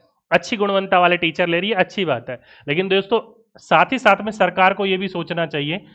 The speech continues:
कि एक टाइम ड्यूरेशन रखो, उस टाइम ड्यूरेशन के अंतर्गत आपको वैकेंसीज भी देनी चाहिए।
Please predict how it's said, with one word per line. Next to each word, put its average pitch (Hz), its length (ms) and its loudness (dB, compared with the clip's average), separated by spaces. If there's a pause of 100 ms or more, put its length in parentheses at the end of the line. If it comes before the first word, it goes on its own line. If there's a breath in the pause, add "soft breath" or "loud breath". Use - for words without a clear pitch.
(200 soft breath)
कि 190 180 -12
एक 214 300 2
टाइम 196 260 4
ड्यूरेशन 180 500 0
रखो, 123 380 -10 (1400)
उस 233 220 0
टाइम 214 220 4
ड्यूरेशन 202 440 0
के 196 80 -2
अंतर्गत 190 380 0
आपको 185 300 0
वैकेंसीज 180 560 -2
भी 190 100 -4
देनी 151 280 -2
चाहिए। 117 380 -10